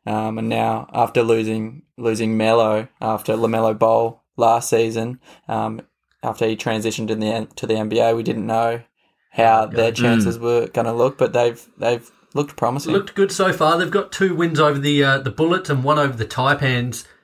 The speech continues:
Speaker 2: Um, you know, three and zero to start the season. You can't really ask for much more than that.
Speaker 3: Yep.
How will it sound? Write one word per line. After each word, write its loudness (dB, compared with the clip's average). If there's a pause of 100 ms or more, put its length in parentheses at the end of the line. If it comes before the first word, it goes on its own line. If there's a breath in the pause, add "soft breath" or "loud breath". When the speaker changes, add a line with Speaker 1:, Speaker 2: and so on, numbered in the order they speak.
(120)
Speaker 2:
Um, -4
you -14
know, 0 (260)
three 2
and 0
zero 4
to 2
start -2
the -12
season. 0
You -2
can't 0
really -2
ask 2
for -10
much -2
more 0
than -2
that. 0
Speaker 3:
Yep. -6